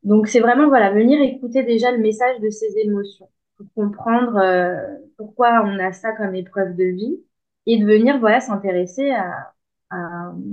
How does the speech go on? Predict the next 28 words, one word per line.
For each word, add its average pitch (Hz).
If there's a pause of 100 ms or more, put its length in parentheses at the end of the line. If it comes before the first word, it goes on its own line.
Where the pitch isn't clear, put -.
(280)
à 196
nos 196
besoins, 226
en 208
fait, -
de, 180
de 180
quoi 220
on 233
a 190
besoin 226
pour 247
se 214
sentir 196
bien. 190 (480)
Euh, 185 (160)
et 202
encore 202
une 196
fois, 262
qu'est-ce 247
que 220
cette 214
épreuve, 240
elle 208
veut 208
m'apprendre 202
sur, 196